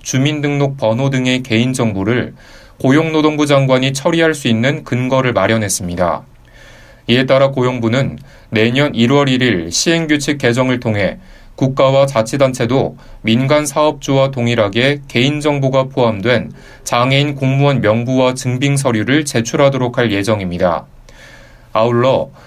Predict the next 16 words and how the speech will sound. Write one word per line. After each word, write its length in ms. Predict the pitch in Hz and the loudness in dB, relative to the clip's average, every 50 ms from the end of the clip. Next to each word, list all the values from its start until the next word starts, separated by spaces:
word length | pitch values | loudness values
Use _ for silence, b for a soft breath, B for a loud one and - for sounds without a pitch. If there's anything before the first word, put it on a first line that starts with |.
| B B B 123 | B B B -4
고용부에서 680 | 123 - 131 143 156 160 147 156 151 151 147 151 147 147 | 0 2 2 2 2 2 0 0 0 0 2 2 0 0
직접 420 | 143 - 139 - - - 147 147 143 | 0 -2 -6 -4 0 0 0 0 -2
수행하던 600 | - - 156 151 147 139 135 135 139 135 139 135 | -4 -2 -2 0 2 2 2 2 2 2 2 2
장애인 460 | 135 - 113 110 120 127 135 135 131 | 0 0 0 0 0 0 0 -2 -2
공무원 400 | 135 131 127 127 127 131 135 135 | -2 -2 -2 0 0 0 0 0
채용 320 | 135 - 170 165 160 156 143 | -2 -2 -2 -2 -2 -2 -2
계획 240 | 139 123 123 117 | -2 0 0 0
및 260 | 110 110 120 139 143 139 - - | 0 0 0 -2 -2 -4 -8 -12
실시 480 | - - - 170 170 170 - 165 160 | -6 -2 0 0 0 0 0 0 0
상황 380 | 151 - 160 151 156 156 151 143 | 0 -2 -4 -2 -2 -2 -2 0
등의 300 | 135 131 131 131 131 131 | 0 0 0 0 -2 -2
접수 380 | - - - - - - 143 | -2 -4 -4 -4 -2 -2 0
업무를 500 | 127 117 110 101 98 98 127 123 92 - B B B B B B B B | 0 0 0 -2 -2 -2 0 -2 -2 -4 B B B B B B B B
한국장애인고용공단에 1700 | B - 147 143 143 143 139 147 147 139 - - 113 113 123 131 135 139 139 139 - 120 120 131 135 131 131 127 123 117 110 113 131 139 | B -2 0 0 0 0 0 -2 -2 -2 -4 -2 -2 0 0 2 2 2 0 0 0 0 0 0 0 0 0 0 2 2 2 2 0 -2
위탁하게 540 | 139 107 110 - - 156 143 151 135 113 107 | -2 -4 -4 -2 -4 -2 0 0 0 0 0
됩니다. 500 | 98 101 90 85 82 92 85 80 - - | -2 -4 -6 -6 -6 -6 -8 -8 -10 -14